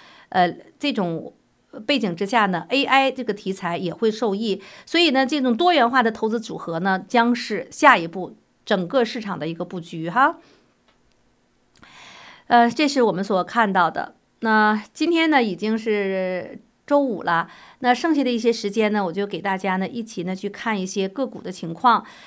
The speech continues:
呃，其实我今天我都不想给大家讲个-，个股了。我这是，我这是做广播，没有办法大家，跟大家看到。我如果在 YouTube 上的话，我就会问大家哈，你到底想不想，想听什么？其实我真的很想再讲一讲，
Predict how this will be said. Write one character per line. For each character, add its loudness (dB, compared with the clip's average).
呃， 2
其 -4
实 2
我 -8
今 -4
天 4
我 0
都 -6
不 -10
想 0
给 -4
大 -4
家 -4
讲 -8
个-， -8
个 -2
股 -14
了。 -8
我 -2
这 2
是， 0
我 2
这 -2
是 0
做 0
广 2
播， -2
没 2
有 0
办 -2
法 -4
大 -2
家， -2
跟 -4
大 0
家 0
看 -6
到。 0
我 -4
如 -2
果 0
在 0
YouTube -4
上 -2
的 -6
话， 0
我 -2
就 -6
会 -4
问 -2
大 -2
家 -10
哈， -12
你 -8
到 2
底 2
想 -4
不 -6
想， -4
想 -4
听 -2
什 -6
么？ -8
其 -6
实 -2
我 -4
真 -2
的 0
很 -2
想 -2
再 -2
讲 -6
一 -4
讲， -6